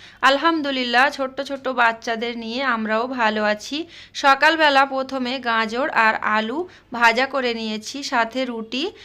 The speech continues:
আমার বড় ছেলেকে স্কুলে পাঠিয়ে দিতে গিয়েছি, ওই সময় একটু ভি-, ভিডিও ক্লিপ নিয়েছি। প্রতিদিনের মতোই আজকের ভিডিওটি সকাল থেকে শুরু করেছি, তবে আজকের ভিডিওটি একটু অন্যরকম।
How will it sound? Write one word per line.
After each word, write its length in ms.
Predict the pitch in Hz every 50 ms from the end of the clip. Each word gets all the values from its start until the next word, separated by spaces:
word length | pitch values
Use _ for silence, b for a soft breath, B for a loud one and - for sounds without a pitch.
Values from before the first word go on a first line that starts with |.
| B B B
আমার 280 | - 233 233 233 247 220
বড় 260 | 240 240 240 262 277
ছেলেকে 520 | 262 320 320 311 302 302 294 285 269 254
স্কুলে 360 | 254 - - - 254 240 254
পাঠিয়ে 500 | 254 - 240 214 226 226 - 262 254 254
দিতে 360 | 214 233 233 220 - 233 226 233
গিয়েছি, 560 | 220 214 226 220 214 220 220 - - 262 277
ওই 220 | 269 269 285 285
সময় 340 | 277 - 320 311 285 285 285
একটু 280 | 269 262 - - 254 247
ভি-, 340 | 226 233 233 233 226 226
ভিডিও 460 | 208 220 226 226 208 220 220 233 254 269
ক্লিপ 380 | 269 - 247 240 247 247 -
নিয়েছি। 420 | 220 226 226 226 226 220 - 302 339 370 B B B B B B B
প্রতিদিনের 560 | - 302 302 330 320 277 330 339 370 381 359
মতোই 360 | 349 339 330 330 339 330 330
আজকের 420 | 311 302 277 277 277 - 294 285
ভিডিওটি 560 | 262 277 285 269 254 269 262 262 262 269 294 311
সকাল 420 | - 285 240 247 254 254 254 262
থেকে 260 | 262 277 277 311 330
শুরু 260 | 330 - 302 285 302
করেছি, 500 | 294 294 285 262 262 262 262 - 302 339 339 B B B B -
তবে 260 | 277 277 254 285 285
আজকের 440 | - 254 269 262 262 - 311 311 277
ভিডিওটি 540 | 311 320 277 294 311 294 277 262 285 277
একটু 300 | 262 254 262 - - 277
অন্যরকম। 720 | - 254 240 240 240 240 240 233 226 226 - 240 269 339